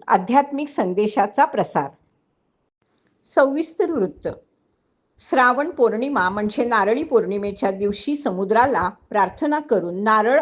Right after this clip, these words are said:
आणि फुले अर्पण करतात. पावसाळ्यात खवळलेला समुद्र शांत होऊन त्याने त्याची मर्यादा ओलांडू नये अशी त्याला प्रार्थना केली जाते.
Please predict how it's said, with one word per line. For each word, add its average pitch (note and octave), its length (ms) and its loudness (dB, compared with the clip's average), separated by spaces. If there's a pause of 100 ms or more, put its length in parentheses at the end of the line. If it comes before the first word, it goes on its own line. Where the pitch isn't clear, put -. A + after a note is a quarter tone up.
आणि G3 220 -2 (120)
फुले G#3+ 220 2
अर्पण F3+ 420 -2
करतात. D#3+ 420 -6 (480)
पावसाळ्यात D4 580 2 (100)
खवळलेला A3+ 560 2
समुद्र A3+ 500 -2 (320)
शांत D4 440 -4
होऊन F#3+ 360 -2 (300)
त्याने C4+ 320 0
त्याची B3 380 -2
मर्यादा A#3 720 0 (140)
ओलांडू A#3+ 540 2
नये G3+ 340 -4
अशी G3+ 320 -6
त्याला F#3 240 0
प्रार्थना A#3+ 560 -2
केली F3+ 360 -2
जाते. E3+ 460 -4